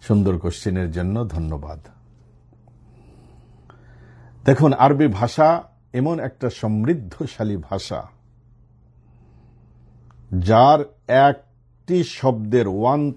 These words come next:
থাউজেন্ড পর্যন্ত মিনিং আছে। দেখুন, আইনুন, আইনুন, আইন ইয়ানুন, এই শব্দটার অর্থ হল পানির ঝর্ণা,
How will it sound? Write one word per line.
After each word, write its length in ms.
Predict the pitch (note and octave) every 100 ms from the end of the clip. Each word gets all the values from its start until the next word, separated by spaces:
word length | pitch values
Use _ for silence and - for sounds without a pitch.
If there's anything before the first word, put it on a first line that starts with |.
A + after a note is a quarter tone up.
| -
থাউজেন্ড 720 | - D3 C3 G2+ D#3+ G3+ F#3
পর্যন্ত 580 | E3+ A2+ F2+ B2 A2 G#2+
মিনিং 380 | F#2+ F#2 F#2
আছে। 320 | D#2 - - - _ _ _ _ _ _ _ _ _ _ _ _ _ _ _ _ -
দেখুন, 240 | A#2+ C3+
আইনুন, 800 | G#2 G2+ G#3+ A3 F3+ A2 D2+ C#2+ - _ _ _ _ _ _ _ _ _ _ -
আইনুন, 560 | F2+ G#2 D#3 E3+ F3+
আইন 380 | A#2 G#2+ D#3+ F#3
ইয়ানুন, 500 | D#3 D3+ C#3+ C#3 G#2+ F2+
এই 140 | C#3
শব্দটার 600 | D#3 D#3 C3+ C3 C#3+ C#3+
অর্থ 360 | - B2 - -
হল 360 | A#2+ C3 D#3 F#3+ - _ _ _ _ _ _ _
পানির 340 | G2 G#2+ G#2
ঝর্ণা, 540 | D#2+ - F#2 F2 E2